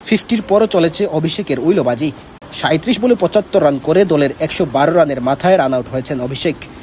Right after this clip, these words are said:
জবাব দিতে নেমে শুরুতেই তানজিদ হাসান তামিমের উইকেট হারিয়েছে বাংলাদেশ। দলের চার রানের মাথায় তিন বলে এক রান করে বিদায় নেন তামিম।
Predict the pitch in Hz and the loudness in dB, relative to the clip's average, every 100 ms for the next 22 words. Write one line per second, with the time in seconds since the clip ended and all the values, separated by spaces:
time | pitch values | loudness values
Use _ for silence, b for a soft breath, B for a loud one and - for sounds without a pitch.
0 | B B B - 147 170 233 220 247 214 | B B B -6 0 2 0 0 2 4
1 | 214 - 190 208 196 135 156 170 - 160 | 2 0 -2 0 0 2 0 0 -4 -4
2 | - 139 143 175 170 131 165 160 - 131 | -4 -2 0 2 2 2 0 -2 -6 -4
3 | 135 127 147 117 123 139 151 - B B | -4 -2 -4 -4 -2 -2 -2 -4 B B
4 | - 180 220 - 185 214 214 151 135 131 | -2 2 2 2 2 2 0 0 -2 0
5 | 202 208 170 160 147 123 160 175 165 135 | 0 0 -2 -2 -2 -2 -4 -2 -4 -2
6 | 127 117 135 175 135 117 135 151 | -4 -2 0 0 0 -2 0 0